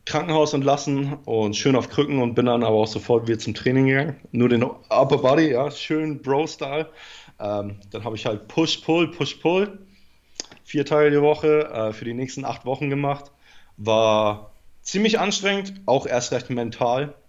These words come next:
ähm, sich jedes Mal eben zum Gym aufzumachen, auf Krücken, dann halt eben im Gym. Du hattest keinen Trainingspartner, musstest halt eben echt so mit allen,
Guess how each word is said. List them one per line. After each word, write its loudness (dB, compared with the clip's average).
ähm, -6
sich -6
jedes -2
Mal -2
eben -2
zum -4
Gym 2
aufzumachen, 0
auf 0
Krücken, 0
dann -2
halt -2
eben -2
im -4
Gym. 2
Du 2
hattest 0
keinen -4
Trainingspartner, -2
musstest -6
halt 0
eben -2
echt -6
so -2
mit 0
allen, 2